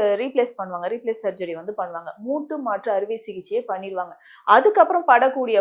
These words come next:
பாடு அப்படின்னு பார்த்தோம்னா அது இன்னும் அதுக்கு மேல இருக்கும். அது என்ன சொல்லுவாங்க, "மேம்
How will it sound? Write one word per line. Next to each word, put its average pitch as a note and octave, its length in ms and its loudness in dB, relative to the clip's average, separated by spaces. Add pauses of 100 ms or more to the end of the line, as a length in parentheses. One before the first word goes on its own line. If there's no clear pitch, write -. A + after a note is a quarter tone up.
பாடு G#3+ 320 6
அப்படின்னு G3+ 300 -2
பார்த்தோம்னா G3 340 -2
அது G#3+ 240 2
இன்னும் B3 280 2
அதுக்கு C4 260 0
மேல C4+ 240 2
இருக்கும். G3 260 -4
அது G#3+ 200 0
என்ன A#3+ 160 -2
சொல்லுவாங்க, C4 300 -2
"மேம் A#3 220 4